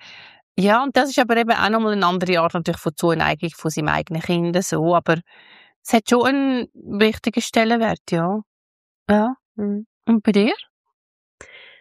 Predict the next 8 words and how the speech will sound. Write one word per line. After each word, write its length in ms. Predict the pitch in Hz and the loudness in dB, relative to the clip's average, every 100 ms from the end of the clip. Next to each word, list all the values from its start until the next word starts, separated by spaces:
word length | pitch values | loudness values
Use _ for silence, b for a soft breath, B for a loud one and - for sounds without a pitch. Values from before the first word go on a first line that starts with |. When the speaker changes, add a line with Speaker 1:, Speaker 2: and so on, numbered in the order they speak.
| B | B
Speaker 2:
Ich 100 | - | -12
find's 680 | - - 254 233 - - - - _ _ _ _ | -8 0 0 0 -6 -12 -14 -16 _ _ _ _
mega 440 | 196 185 208 262 254 | 2 2 2 0 -2
spannend, 1000 | - - _ 180 190 233 269 302 - - _ B B B - | -4 -10 _ 2 2 2 0 -2 -6 -16 _ B B B -2
dass 180 | 196 | -2
du 100 | - | 0
jetzt 160 | 196 - | -4 -2
indirekt 1000 | - 220 240 240 220 190 202 - 127 - | 0 2 2 0 2 2 0 -4 -8 -10